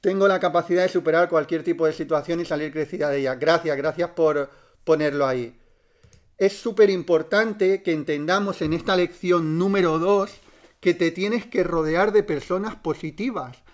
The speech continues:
Aquí no vamos a entrar en buenas personas, en malas personas,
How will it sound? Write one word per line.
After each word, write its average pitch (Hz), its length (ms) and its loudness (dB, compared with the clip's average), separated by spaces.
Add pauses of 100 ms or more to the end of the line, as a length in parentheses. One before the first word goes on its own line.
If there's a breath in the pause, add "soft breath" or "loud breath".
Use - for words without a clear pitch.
(220 soft breath)
Aquí 175 260 -4
no 320 140 -2
vamos 202 320 -2
a 160 80 -2
entrar 185 500 -2 (220 loud breath)
en 156 320 -4
buenas 180 340 0
personas, 180 880 -2
en 156 160 -4
malas 160 400 -2
personas, 180 880 -4